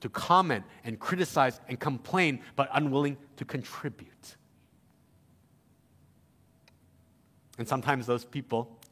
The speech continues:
are the same ones that when they contribute just a little bit, feel like it earns them the right to complain and criticize even more. And so the question is, like Nehemiah, like Jesus, are you willing to get your hands dirty, humbly,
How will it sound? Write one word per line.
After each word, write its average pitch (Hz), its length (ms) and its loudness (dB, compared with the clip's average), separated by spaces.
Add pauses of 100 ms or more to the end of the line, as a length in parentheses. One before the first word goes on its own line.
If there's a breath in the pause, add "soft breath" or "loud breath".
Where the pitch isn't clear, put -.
(340 soft breath)
are 110 80 -2
the - 60 -6
same 123 160 0
ones 117 160 0
that 107 120 2
when 110 100 -2
they 117 60 -2
contribute 139 360 -8
just - 160 -6
a 254 40 0
little 294 280 0
bit, 220 240 -2 (260 soft breath)
feel 156 180 2
like 147 160 6
it 127 120 -2
earns 147 180 2
them 135 140 -2
the 120 80 -2
right 117 260 4
to 120 80 -4
complain 120 480 -2
and 107 160 -8
criticize 107 560 -2 (140)
even 104 160 -6
more. 92 380 -10 (840 loud breath)
And 123 100 -6
so - 60 -8
the 120 100 -2
question 147 560 -4
is, 107 220 -6 (260 loud breath)
like 165 380 6
Nehemiah, 156 640 4 (260 loud breath)
like 180 400 4
Jesus, 147 680 -6 (260 soft breath)
are 143 80 6
you 147 160 2
willing 185 360 4
to - 100 -8
get 185 480 2
your 175 100 6
hands 156 400 2 (260 loud breath)
dirty, 151 480 2 (220 soft breath)
humbly, 170 480 4